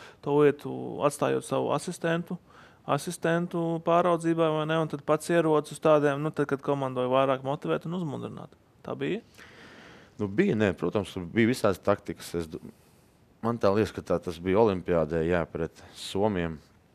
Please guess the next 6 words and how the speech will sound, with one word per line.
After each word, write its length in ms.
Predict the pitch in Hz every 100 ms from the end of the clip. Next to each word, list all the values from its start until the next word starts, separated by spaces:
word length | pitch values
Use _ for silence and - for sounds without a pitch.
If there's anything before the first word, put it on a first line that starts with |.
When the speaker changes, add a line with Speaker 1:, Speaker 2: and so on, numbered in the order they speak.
| _ _ _ _ _ _ _
Speaker 2:
kad 100 | 92
viņš 260 | 85 82 95 82
izdomāja, 440 | 87 82 80 78 -
"Tagad 220 | 85 85
mēs 260 | 82 80 -
spēlēsim 560 | - 92 87 - 82